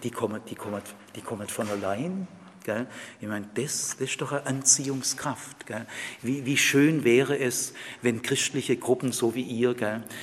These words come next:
Stellt mal vor, die Leute kommen, ihr seid ja auch alle gekommen, gell? Ihr kommt aus Liechtenstein, Österreich, Schweiz, Hamburg. Ah, schön, schön, dass ihr da seid. Gell? Ihr kommt aus Ost und West. Gell?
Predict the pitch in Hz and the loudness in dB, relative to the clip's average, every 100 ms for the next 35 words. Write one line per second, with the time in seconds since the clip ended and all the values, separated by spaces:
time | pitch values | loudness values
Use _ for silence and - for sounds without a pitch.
0 | - - 127 110 107 - - 107 117 - | -10 0 2 2 0 -4 -4 -2 -2 -6
1 | - 113 95 98 110 131 - 113 131 139 | -4 -4 -2 -4 -4 -4 -2 -2 0 -2
2 | 123 139 131 147 160 185 180 160 123 113 | 0 2 4 4 4 0 0 -2 0 0
3 | 107 113 127 139 156 156 120 143 165 - | 0 2 2 4 4 4 4 0 -2 -2
4 | 170 165 151 131 139 139 151 135 - 120 | 0 4 4 4 0 0 0 0 4 6
5 | 131 147 - 120 135 151 156 156 - - | 6 4 2 4 4 6 4 4 0 -4
6 | - 110 - 110 113 139 - - 117 135 | 0 0 2 0 0 -2 -8 0 0 0
7 | 120 151 113 104 113 127 127 - 113 135 | -2 0 2 2 4 2 2 4 4 4
8 | - - 156 147 139 160 185 208 156 143 | 0 -4 4 8 12 12 12 12 10 10
9 | - 180 196 - - 190 143 117 117 - | 12 12 12 8 8 8 10 8 6 0
10 | - - 107 120 | 0 2 4 2